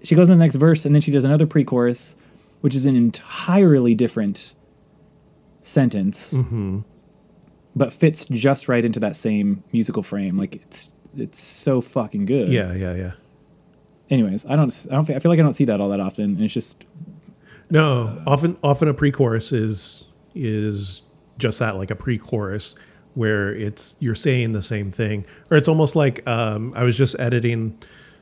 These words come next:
Speaker 2: the Miranda Lambert episode, and I was talking about a refrain, which is usually, I get,
Speaker 1: Mm-hmm.
Speaker 2: the definition was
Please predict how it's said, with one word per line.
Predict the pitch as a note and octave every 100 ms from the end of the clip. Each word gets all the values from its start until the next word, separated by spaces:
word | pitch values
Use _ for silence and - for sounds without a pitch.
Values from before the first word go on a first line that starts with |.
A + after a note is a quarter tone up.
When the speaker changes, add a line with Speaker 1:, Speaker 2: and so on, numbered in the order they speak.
| _ -
Speaker 2:
the | G#2+ G#2
Miranda | G#2 A2+ G#2+
Lambert | G#2+ C3+ C#3 C3+ A#2+
episode, | - - A2+ A2
and | G#2+
I |
was | G2+ -
talking | A2 - G#2
about | G2 G2+ - _ -
a |
refrain, | G#2+ G2 - C3 A#2+ A2 G#2 A2 -
which | G#2+
is | B2 C#3
usually, | C#3+ C3+ B2+ A2
I |
get, | A2+ A#2 A#2
Speaker 1:
Mm-hmm. | G#2+ A2 - -
Speaker 2:
the |
definition | A2 A#2 A#2+ A2 A#2+ G#2
was | G#2 G2 -